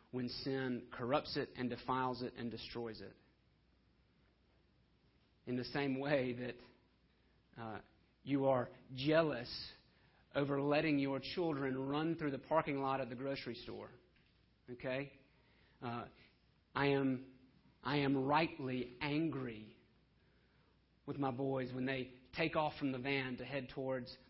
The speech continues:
the front of the store, because I know the danger that exists between the safety of the van and the safety of the front door. And they do not. And they are doing something that will bring great harm on themselves.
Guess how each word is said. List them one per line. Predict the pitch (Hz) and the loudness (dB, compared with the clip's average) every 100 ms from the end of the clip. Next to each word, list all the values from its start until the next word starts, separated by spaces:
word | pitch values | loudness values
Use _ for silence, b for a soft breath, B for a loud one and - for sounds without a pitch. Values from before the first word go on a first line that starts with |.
| - | -10
the | |
front | 123 147 135 | -4 -2 -2
of | 120 | -4
the | |
store, | 127 - 135 113 104 101 _ B B - | -8 -6 -6 -4 -8 -14 _ B B -10
because | 131 147 | -2 0
I | 139 | 2
know | 131 147 156 | 2 2 2
the | 143 | 2
danger | 127 147 151 151 131 123 123 B - | -2 2 4 4 2 -4 -6 B -8
that | 135 | -6
exists | 127 120 151 139 - | -4 -2 0 -2 -6
between | 123 147 135 131 | -6 -2 0 0
the | 123 - | -4 -2
safety | 160 160 143 | 0 0 -2
of | 135 | -4
the | 120 | -6
van | 123 139 139 127 123 B B | 0 2 2 0 -4 B B
and | 131 | -4
the | 120 - | -4 -4
safety | 151 143 131 | -4 -2 -4
of | 123 | -6
the | 120 | -8
front | - 135 123 | -4 -4 -4
door. | 127 123 110 113 - b b b b b _ | -6 -6 -8 -12 -20 b b b b b _
And | 123 | -6
they | 123 135 | 0 0
do | 127 131 | 2 0
not. | 135 139 123 - - - _ _ B B | 2 0 -2 -10 -20 -20 _ _ B B
And | 127 | 0
they | 135 | 2
are | 131 | 2
doing | 127 147 151 | 2 2 4
something | 131 127 131 | 0 -2 -2
that | 127 | -2
will | 127 | -6
bring | 123 139 135 | -6 -2 -2
great | 131 131 | -2 -4
harm | 117 139 143 | -2 0 2
on | 135 | 0
themselves. | 123 123 - 110 104 131 | -4 -6 -8 -10 -12 -16